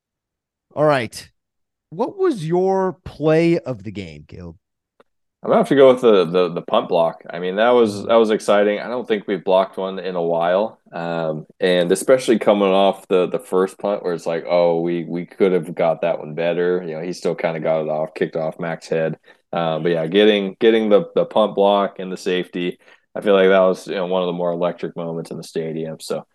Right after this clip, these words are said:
Speaker 2: yeah, that would be my play of the game.
Speaker 1: I'm gonna go with, uh, Nico,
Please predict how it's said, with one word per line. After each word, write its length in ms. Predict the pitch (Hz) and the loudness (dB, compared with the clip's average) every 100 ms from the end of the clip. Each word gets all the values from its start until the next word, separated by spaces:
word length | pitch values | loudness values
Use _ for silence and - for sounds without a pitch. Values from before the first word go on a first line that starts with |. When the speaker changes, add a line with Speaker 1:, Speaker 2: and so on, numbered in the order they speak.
| _ - | _ -12
Speaker 2:
yeah, 140 | - - _ - | -10 -10 _ -8
that 160 | 78 | -6
would 160 | 78 78 | -6 -6
be 140 | 80 | -8
my 220 | 78 76 - _ | -8 -12 -16 _
play 120 | - | -12
of 40 | 73 | -10
the 60 | |
game. 160 | 76 71 _ _ _ _ _ _ _ _ _ _ _ 151 | -12 -18 _ _ _ _ _ _ _ _ _ _ _ -8
Speaker 1:
I'm 120 | 202 | -4
gonna 140 | 220 | -2
go 340 | 165 165 160 143 | 0 2 2 0
with, 400 | 135 131 113 - | -2 -4 -6 -10
uh, 300 | 113 104 98 | -8 -6 -6
Nico, 680 | 113 123 120 107 104 101 | -8 -8 -4 -4 -4 -8